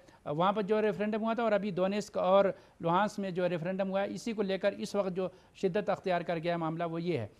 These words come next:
और ये लोग कह रहे हैं कि ये referendum गैर कानूनी, जबकि अवाम ने वोट दिया है। तो जो मगरिब की तरफ से कहा जा रहा है कि गैर कानूनी है,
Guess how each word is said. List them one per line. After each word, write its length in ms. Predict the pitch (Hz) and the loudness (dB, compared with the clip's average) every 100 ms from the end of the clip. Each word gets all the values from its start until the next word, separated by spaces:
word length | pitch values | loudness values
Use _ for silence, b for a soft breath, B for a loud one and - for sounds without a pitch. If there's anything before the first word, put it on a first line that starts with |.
| b b - | b b -2
और 140 | 175 | 0
ये 180 | 180 240 | 2 2
लोग 140 | 262 | 0
कह 140 | - 240 | 2 2
रहे 140 | 240 | 2
हैं 120 | 247 | 0
कि 80 | 220 | -2
ये 260 | 220 156 226 | -4 2 2
referendum 520 | 214 220 226 233 226 | 4 0 0 0 -2
गैर 240 | 156 202 | 4 4
कानूनी, 420 | 220 208 208 220 220 | 4 2 0 -2 -2
जबकि 260 | 208 214 | -4 -2
अवाम 420 | 208 123 170 240 | -2 2 4 4
ने 120 | 247 214 | 4 0
वोट 220 | 185 180 | 0 -2
दिया 240 | 160 175 | 0 0
है। 140 | 147 b b b - | 0 b b b -6
तो 100 | 233 | -4
जो 160 | 208 247 | 2 2
मगरिब 320 | 247 247 311 | 2 2 0
की 60 | |
तरफ 200 | 302 294 | 2 2
से 100 | 269 | 2
कहा 180 | 262 233 | 0 2
जा 120 | 233 | 2
रहा 80 | 240 | 0
है 60 | 247 | 0
कि 220 | 240 214 | 0 -2
गैर 260 | 165 196 240 | 4 4 4
कानूनी 440 | 220 196 202 190 | 2 0 0 -2
है, 160 | 196 | -2